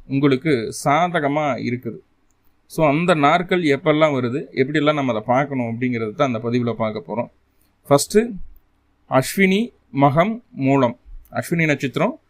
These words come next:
மக நட்சத்திரம், மூல நட்சத்திரம் மூன்றுமே கேதுவினுடைய ஆதிக்கம் பெற்ற நட்சத்திரங்கள். இப்ப கேதுவினுடைய ஆதிக்கம் பெற்ற நட்சத்திரங்களுக்கு எந்த காலகட்டத்துல எது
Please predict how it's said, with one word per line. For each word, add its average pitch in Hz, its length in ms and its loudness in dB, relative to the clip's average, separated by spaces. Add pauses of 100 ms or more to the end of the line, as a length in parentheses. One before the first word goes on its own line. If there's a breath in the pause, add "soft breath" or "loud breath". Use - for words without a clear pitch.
(260)
மக 135 200 4
நட்சத்திரம், 156 520 0 (200)
மூல 160 240 6
நட்சத்திரம் 113 480 -4
மூன்றுமே 175 420 0
கேதுவினுடைய 160 760 0
ஆதிக்கம் 139 480 0
பெற்ற 127 180 -4
நட்சத்திரங்கள். 107 640 -8 (880)
இப்ப - 140 -6 (100)
கேதுவினுடைய 202 680 2
ஆதிக்கம் 160 440 0
பெற்ற 143 200 0
நட்சத்திரங்களுக்கு 127 840 -2 (4000)
எந்த 151 360 4
காலகட்டத்துல 165 760 0
எது 143 220 2